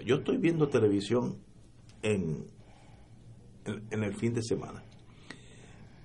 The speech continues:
En México hubo un grupo de personas, un pueblito, que rompen un tubo, un viaducto de petróleo. México, un productor importante de petróleo, y,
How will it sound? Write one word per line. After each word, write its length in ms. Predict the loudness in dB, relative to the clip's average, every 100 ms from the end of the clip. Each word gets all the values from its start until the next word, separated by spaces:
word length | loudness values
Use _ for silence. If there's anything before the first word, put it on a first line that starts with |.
| 0
En 360 | 2 4 4 4
México 500 | 6 6 4 4 6
hubo 320 | 6 6 4
un 120 | 4
grupo 320 | 4 4 8
de 100 | 6
personas, 520 | 6 4 4 4 4 4
un 160 | 4
pueblito, 500 | 8 8 8 4 0 -6 -10 -18 -20 -20 -20 -20 -20 -20 -10 4
que 120 | 4
rompen 540 | 8 6 8 6 6
un 180 | 6 6
tubo, 440 | 8 8 8 4 -2
un 160 | -2 6
viaducto 640 | 8 8 6 4 6 6
de 260 | 8 6 4
petróleo. 800 | 0 0 4 8 8 8 4 -2 -10 -20 -20 -20 -20 -20 -20 -20 -20 -4
México, 380 | 0 2 4 2
un 100 | 6
productor 640 | 8 8 6 8 8 8 4
importante 760 | 0 4 4 4 4 6 6 4
de 100 | 4
petróleo, 640 | 0 4 6 6 2 -4
y, 120 | -2